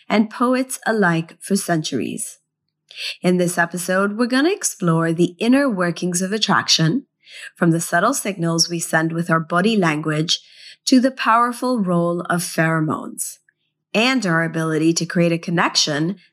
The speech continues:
that exists on an emotional level. So whether you're seeking to enhance your dating life, looking to reignite the spark in your current relationship, or simply curious about the forces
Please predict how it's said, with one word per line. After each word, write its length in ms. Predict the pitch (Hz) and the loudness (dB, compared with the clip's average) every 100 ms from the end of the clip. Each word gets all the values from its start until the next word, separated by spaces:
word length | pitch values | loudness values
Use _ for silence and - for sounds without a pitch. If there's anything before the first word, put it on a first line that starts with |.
| - | -4
that 120 | 160 | -2
exists 640 | 160 160 165 175 180 - - | -2 -4 -4 -4 -4 -10 -2
on 140 | 156 | 0
an 160 | 156 156 | 2 2
emotional 840 | 151 151 156 - 156 165 160 - _ - | 0 2 2 2 0 0 0 -4 _ 0
level. 540 | 151 135 117 - - _ _ _ _ _ _ - - - | 0 0 -4 -12 -18 _ _ _ _ _ _ -14 -14 -6
So 160 | - | 2
whether 280 | 165 165 175 | 2 2 0
you're 160 | 175 175 | -2 -4
seeking 480 | - 170 165 175 | -2 -4 -2 -2
to 120 | 170 160 | 0 0
enhance 540 | 165 160 180 247 - - | 2 2 2 2 -6 -6
your 220 | 226 247 | -2 0
dating 340 | 233 175 165 | 2 2 2
life, 600 | 160 156 156 202 - - _ _ - - - - | 0 0 0 -4 -8 -20 _ _ -20 -18 -18 -4
looking 420 | 196 247 262 320 320 | 2 2 4 2 2
to 140 | 330 | 0
reignite 600 | 240 262 262 240 214 202 | 4 2 2 0 0 0
the 80 | 220 | -6
spark 480 | - - 180 180 185 | -8 -2 0 0 2
in 120 | 202 | 2
your 140 | 202 | 2
current 380 | 196 - 180 180 | 0 0 0 2
relationship, 800 | 196 185 151 156 156 - 156 156 - _ _ - - | 2 2 2 0 -2 -2 -2 -2 -12 _ _ -18 -2
or 100 | 311 | 0
simply 400 | 311 359 - 392 | 0 -2 0 -2
curious 720 | - 302 302 190 98 - - - | 0 -2 0 0 -2 -8 -12 -6
about 320 | 175 170 175 | 0 0 0
the 80 | 294 | -10
forces 680 | - 185 165 - 156 160 | -2 0 0 0 -2 -2